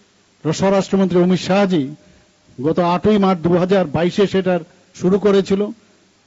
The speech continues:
এবং সেটার মেইন যে উদ্দেশ্য সেটা হচ্ছে চা বাগান শ্রমিক যারা আছেন তাদের যাতে উন্নয়ন হয়, এবং সেই জন্যই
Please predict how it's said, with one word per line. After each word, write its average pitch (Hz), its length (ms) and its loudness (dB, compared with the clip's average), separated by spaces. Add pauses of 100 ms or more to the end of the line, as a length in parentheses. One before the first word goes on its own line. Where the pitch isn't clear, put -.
(340)
এবং 202 260 2
সেটার 220 340 0
মেইন 226 340 4
যে 233 120 2
উদ্দেশ্য 196 640 0
সেটা 175 200 -2
হচ্ছে 190 220 -2
চা 196 220 -2
বাগান 208 400 -2 (100)
শ্রমিক 190 300 -6
যারা 180 220 -2
আছেন 196 260 -6
তাদের 175 360 -2 (840)
যাতে 160 160 -2
উন্নয়ন 185 420 2
হয়, 190 300 0 (760)
এবং 170 240 2
সেই 220 200 2
জন্যই 220 480 2